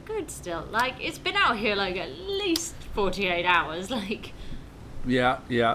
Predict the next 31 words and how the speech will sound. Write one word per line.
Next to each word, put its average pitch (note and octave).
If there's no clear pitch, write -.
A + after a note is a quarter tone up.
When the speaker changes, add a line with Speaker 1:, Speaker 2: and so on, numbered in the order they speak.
Speaker 2:
uh, G#2
you A#2
know, G#2+
hey, A#2
wood's, F2+
wood's F2
good F2
and F2+
strong. F2
We A2
did, C3
uh, G#2+
you C#3+
know, B2
we D#3
re-, D#3
reinforced C#3+
a F#2
few F2+
parts. F#2
There G2
was D#2+
a D#2+
few D#2
things D#2
last D#2
minute D2+
we -
kind -
of -
Speaker 1:
Mm. G#3+